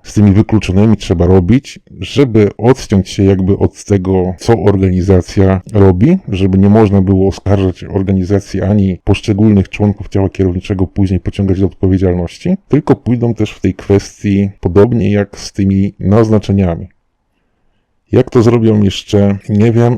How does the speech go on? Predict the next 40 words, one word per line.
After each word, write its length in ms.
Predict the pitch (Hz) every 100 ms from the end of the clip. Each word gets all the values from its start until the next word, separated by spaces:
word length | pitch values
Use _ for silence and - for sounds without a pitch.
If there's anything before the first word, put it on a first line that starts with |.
| -
ale 200 | 98 98
pewnie 320 | - 101 98
jakiś 300 | 95 - 98
sposób 440 | - 95 - 95 92
jest 340 | 98 - -
na 160 | 95 90
to, 180 | 98
żeby 500 | 90 87 92 92 92 98
to 200 | 104 92
ogarnąć. 840 | - 98 95 95 98 123 139 - _ _ _ _ _ _ - - 92
Jeszcze 360 | 101 101 - 95
nad 120 | 95
tym 120 | -
tak 280 | 95 98 -
nie 60 | 101
myślałem, 360 | - 113 113
tylko 260 | 107 - 107
mam 240 | 98 110
takie 480 | - 98 - 101 101 95
wrażenie, 600 | 98 95 98 98 113 107
że 140 | 98 -
oni 220 | 107 104
pójdą 420 | - 104 98 98
w 60 | -
tym 180 | 110
kierunku, 500 | 104 101 98 90 -
że 80 | 87
będą 360 | 87 104 117 104
chcieli 320 | - 101 90
z 180 | - -
siebie 540 | - 113 101 101 104 -
ściągnąć 880 | - - 110 107 101 98 95 -
ten 320 | - 98 95 95
ciężar. 580 | - 101 95 117 123 -
Oczywiście 560 | 101 170 120 95 -
to 140 | - -
nie 120 | 123
będzie 340 | 104 101 101
zmieniało 540 | 104 107 101 92 92 101
nic 340 | 92 - -